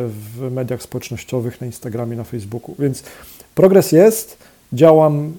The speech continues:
równolegle na wielu frontach, jednocześnie pracując nad korektą, pracując też nad składem.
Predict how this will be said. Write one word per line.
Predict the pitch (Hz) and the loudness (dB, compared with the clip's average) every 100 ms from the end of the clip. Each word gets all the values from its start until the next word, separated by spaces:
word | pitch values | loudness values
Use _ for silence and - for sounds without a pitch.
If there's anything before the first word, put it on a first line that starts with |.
| - | -2
równolegle | 165 175 190 165 139 135 | 2 6 6 6 4 2
na | 135 | 2
wielu | 123 139 123 | 2 2 2
frontach, | 120 131 120 117 120 - | 0 -4 -4 -4 -8 -4
jednocześnie | 135 135 135 143 - 127 | -4 -2 -2 -4 -4 -10
pracując | 120 143 135 - 131 120 - | -8 -6 -6 -6 -6 -8 -8
nad | 123 120 | -6 -8
korektą, | - 143 190 196 - 196 202 202 - _ _ _ | -4 0 0 0 2 4 2 -4 -20 _ _ _
pracując | 147 139 147 139 123 | -4 -2 0 -2 -2
też | 135 - | -8 -10
nad | 120 - | -12 -10
składem. | - 147 151 151 156 156 | -2 4 4 4 0 -2